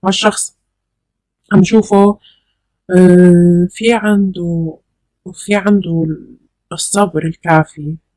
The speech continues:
وأنت أيضًا في عندك الصبر الكافي. عم تعطوا بال-، بالمجمل عم تعطوا لبعض وقت مستقطع لحتى يصير في تطور من الناحيتين، لحتى بس تلتقوا أو بس يصير في ريونيون مع بعض وتحكوا مع بعض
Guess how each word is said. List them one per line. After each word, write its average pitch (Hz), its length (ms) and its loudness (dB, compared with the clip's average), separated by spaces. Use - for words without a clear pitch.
وأنت 202 240 2
أيضًا 190 280 2
في 185 140 -8
عندك 175 320 -4
الصبر 170 440 -4
الكافي. 165 460 -4
عم 170 160 0
تعطوا 233 580 -2
بال-، 185 240 -2
بالمجمل 185 640 -4
عم 170 160 -4
تعطوا 208 320 -8
لبعض 180 500 -2
وقت 196 320 -6
مستقطع 175 600 -4
لحتى 165 400 -6
يصير 185 680 -4
في 185 180 -8
تطور 165 720 0
من 170 220 -6
الناحيتين، 165 720 -2
لحتى 175 320 -10
بس 208 220 -4
تلتقوا 190 680 -4
أو 160 100 -2
بس 185 200 -4
يصير 185 360 -10
في 196 240 2
ريونيون 190 540 0
مع 151 280 -6
بعض 156 280 -4
وتحكوا 160 800 2
مع 170 220 0
بعض 165 340 0